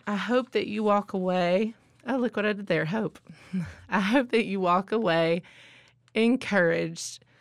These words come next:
and I hope that you walk away challenged that if you've walked through something and you're on the other side, that you would turn back around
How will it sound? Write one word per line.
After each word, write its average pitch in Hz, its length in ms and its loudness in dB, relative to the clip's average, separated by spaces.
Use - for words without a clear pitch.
and 180 240 0
I 185 140 0
hope 196 260 0
that 190 180 0
you 190 140 -4
walk 170 320 0
away 170 520 0
challenged 175 720 0
that 170 220 0
if 170 160 -8
you've 190 200 -4
walked 175 380 0
through 240 200 -2
something 269 580 -6
and 175 120 -6
you're 175 120 0
on 185 100 0
the - 140 -4
other 175 260 -2
side, 170 500 0
that - 160 -6
you 185 160 -2
would 175 120 -2
turn 180 280 -2
back 160 260 -4
around 156 520 -2